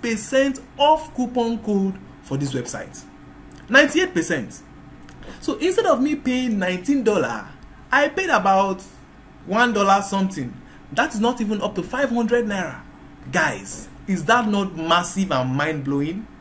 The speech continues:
It is very possible that I give you this coupon code and ask you to try them out yourself without showing you how to get it as I have just done.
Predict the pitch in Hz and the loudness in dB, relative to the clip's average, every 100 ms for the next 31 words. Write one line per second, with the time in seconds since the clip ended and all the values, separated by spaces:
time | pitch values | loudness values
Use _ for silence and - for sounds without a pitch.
0 | - - - - 311 339 254 330 415 403 | -20 -18 -18 0 2 2 0 4 4 4
1 | 320 320 285 247 226 202 - 262 262 233 | 0 0 0 0 0 -2 0 2 2 2
2 | 220 214 220 208 196 208 202 185 165 160 | -2 -2 -4 -6 -4 -2 -2 0 -2 -2
3 | 226 262 - 240 196 - 214 214 190 190 | -4 -4 -4 -6 -6 -6 -6 -4 -2 -2
4 | 170 170 170 165 160 - 233 185 190 277 | -2 -4 -2 -4 -2 0 -2 -2 -2 -2
5 | 302 - 254 254 254 247 220 214 202 220 | -4 -4 0 2 2 4 2 2 0 -2
6 | 220 160 139 180 180 156 139 143 143 131 | -2 -4 -2 -2 -2 -6 -6 -6 -6 -6
7 | 143 165 143 151 131 113 | -2 -4 -4 -6 -6 -8